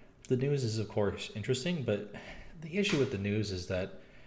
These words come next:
it's really just kind of speculation with that point, you know, and just kind of your opinion on,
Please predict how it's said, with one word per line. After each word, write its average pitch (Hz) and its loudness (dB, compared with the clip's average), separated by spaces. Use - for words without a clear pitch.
it's - -2
really 196 4
just 104 2
kind 110 4
of 90 -4
speculation 98 0
with 82 -6
that 95 -2
point, 87 -6
you 92 -4
know, 92 -2
and 98 -2
just 120 2
kind 120 0
of 92 -2
your 92 2
opinion 110 -2
on, 87 -2